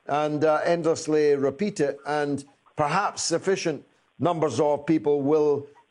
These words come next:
uh, believe it. But Trump doesn't look all that troubled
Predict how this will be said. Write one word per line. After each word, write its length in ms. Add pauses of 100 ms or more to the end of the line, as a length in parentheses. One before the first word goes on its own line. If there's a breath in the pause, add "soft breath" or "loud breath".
uh, 140
believe 400
it. 300
But 280
Trump 400 (640)
doesn't 380
look 380
all 220
that 320
troubled 600